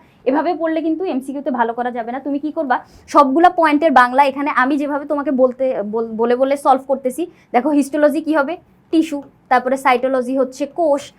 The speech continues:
তারপরে ফিজিওলজি হচ্ছে তোমার শ্বসন, রেচন, সালোক সংশ্লেষণ, এভাবে করে হচ্ছে মানে সলভ করে করে যাবা। তাহলে তুমি দেখো এইখানে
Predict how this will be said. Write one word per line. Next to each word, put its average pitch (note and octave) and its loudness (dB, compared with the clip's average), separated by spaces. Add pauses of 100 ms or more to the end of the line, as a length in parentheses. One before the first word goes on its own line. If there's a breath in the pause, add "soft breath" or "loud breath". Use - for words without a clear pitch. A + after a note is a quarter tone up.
(200 soft breath)
তারপরে C4+ 0 (360)
ফিজিওলজি D4 0
হচ্ছে D4 -6
তোমার B3 0
শ্বসন, C#4 -2
রেচন, A#3+ -2
সালোক B3+ -8
সংশ্লেষণ, D4 -12 (320 soft breath)
এভাবে D#4 0
করে D#4+ -2
হচ্ছে D#4+ -4
মানে A3 -8
সলভ C4 0
করে C#4 2
করে A#3+ -2
যাবা। F#3+ -4
তাহলে B3+ 0
তুমি D4 -4
দেখো C4 -2 (320 loud breath)
এইখানে D#4+ 2